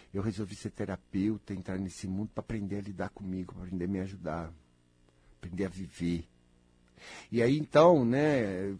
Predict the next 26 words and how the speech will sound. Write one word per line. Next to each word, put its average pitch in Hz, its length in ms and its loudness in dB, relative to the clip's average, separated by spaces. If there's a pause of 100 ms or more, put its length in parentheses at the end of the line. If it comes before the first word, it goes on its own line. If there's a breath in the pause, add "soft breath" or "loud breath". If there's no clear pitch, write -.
tô 123 100 0
fazendo 110 560 -2
isso, 104 360 -4
tô - 140 -8
aprendendo, 90 580 -6
tô 87 460 -2
fazendo 85 400 -6
com 90 160 -6
os 90 140 -10
outros, 92 480 -2
e 87 60 -10
cada 78 260 -8
dia 87 160 -6
que - 80 -12
eu 90 40 -10
faço 85 240 -10
com - 100 -16
os - 80 -16
outros, - 160 -12
eu 87 40 -10
aprendo - 240 -16
um - 100 -18
pouco - 220 -16
mais 78 180 -8
pra - 180 -14
mim, 95 360 -6